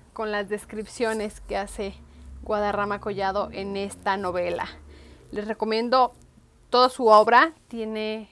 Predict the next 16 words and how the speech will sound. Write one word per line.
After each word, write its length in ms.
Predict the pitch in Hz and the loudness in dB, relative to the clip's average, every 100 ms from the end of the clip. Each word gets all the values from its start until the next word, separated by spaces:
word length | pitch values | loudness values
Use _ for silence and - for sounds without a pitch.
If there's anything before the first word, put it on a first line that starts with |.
| - | -18
un 400 | - 208 214 214 | -12 -10 -8 -4
buen 220 | 208 202 | -4 -4
compendio 680 | 202 220 202 208 202 208 208 | -6 -8 -4 -4 -4 -4 -4
de 100 | 202 | -4
novelas 520 | 196 180 202 214 - | -4 -4 -2 -2 -4
históricas 640 | 202 - 208 220 214 220 | -12 -8 -8 -6 -6 -6
sobre 500 | - - 220 214 208 208 - _ _ | -6 -4 -2 -2 -6 -8 -18 _ _
la 180 | - 190 | -8 -6
época 500 | 185 - 208 214 208 - _ - | -6 -6 -8 -8 -8 -12 _ -14
precolombina. 800 | 196 - 185 185 185 190 226 415 _ _ _ _ _ _ - | -14 -12 -12 -12 -10 -10 -10 -12 _ _ _ _ _ _ -16
Entonces, 760 | 208 214 202 202 226 214 - _ _ | -14 -12 -12 -12 -12 -12 -16 _ _
estoy 300 | - - - | -20 -16 -12
segura 520 | 202 233 202 233 208 190 - _ - _ - - - | -10 -8 -6 -4 -4 -6 -14 _ -20 _ -20 -20 -20
de 240 | 196 202 | -12 -12
que 180 | - 208 | -12 -12
sí 280 | 196 208 | -10 -10